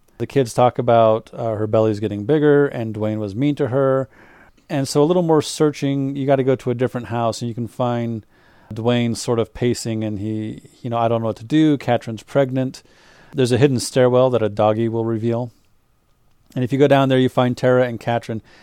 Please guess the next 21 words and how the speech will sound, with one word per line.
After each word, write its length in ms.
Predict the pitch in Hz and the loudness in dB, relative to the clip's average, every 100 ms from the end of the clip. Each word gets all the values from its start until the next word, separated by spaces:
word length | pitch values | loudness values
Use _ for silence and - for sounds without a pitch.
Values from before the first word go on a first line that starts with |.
| - - | -18 -6
And 400 | 135 120 120 117 | -2 0 -2 0
Katrin 440 | 160 175 151 135 | 2 2 0 -4
is 340 | - 120 113 - | -2 -4 -4 -10
thrilled 540 | - - 123 113 104 101 _ _ _ _ _ | -18 -4 0 2 0 -6 _ _ _ _ _
to 60 | - | -10
be 80 | 120 | -8
pregnant. 360 | - 110 107 | -6 -6 -6
She 160 | - 120 | -10 -10
is 120 | 113 | -8
so 260 | - - 135 | -6 -2 -2
happy 240 | 123 120 | -2 -4
to 60 | 110 | -4
have 100 | 110 | -6
a 40 | |
child. 500 | 110 - 147 131 113 - _ _ _ _ | -8 -8 -6 -4 -6 -10 _ _ _ _
But 160 | 123 123 | -8 -4
Dwayne, 360 | 127 165 165 | -2 -2 -2
she 140 | - 120 | -6 -8
says, 420 | - 113 113 110 | -4 -2 -2 -6
seems 380 | - 123 123 120 | -8 -8 -8 -6
miserable. 540 | 147 151 104 123 113 | -6 -6 -10 -10 -14